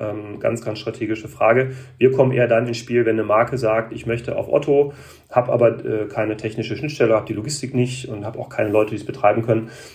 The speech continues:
Dann, äh, kommen wir ins Spiel. Und wenn er dann noch auf drei, vier andere Plattformen möchte, dann macht das insbesondere Sinn, mit uns zu sprechen,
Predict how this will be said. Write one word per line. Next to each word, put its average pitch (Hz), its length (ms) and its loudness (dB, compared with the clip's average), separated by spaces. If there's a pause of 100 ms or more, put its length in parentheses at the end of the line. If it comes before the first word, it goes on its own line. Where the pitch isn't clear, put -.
(160)
Dann, 113 320 4
äh, 107 360 2
kommen 104 220 -2
wir 113 140 4
ins 117 100 -2
Spiel. 110 400 2
Und 101 380 -6
wenn 107 100 -4
er 104 80 0
dann 98 140 2
noch 104 120 0
auf - 400 -4
drei, 101 220 4
vier - 240 0
andere 110 160 0
Plattformen 107 380 0
möchte, 104 240 -4
dann 98 160 4
macht 98 180 0
das - 260 -6 (200)
insbesondere 101 520 4
Sinn, 92 180 -4
mit 95 100 -10
uns 95 160 -8
zu - 80 -10
sprechen, 110 420 -2